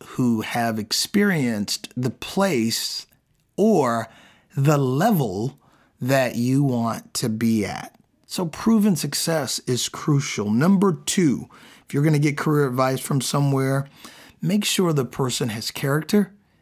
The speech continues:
and integrity. You can win easily by cheating. You can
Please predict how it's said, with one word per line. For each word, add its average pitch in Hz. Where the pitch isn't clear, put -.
and 139
integrity. 110
You 226
can 208
win 180
easily 139
by 104
cheating. 92
You 165
can 185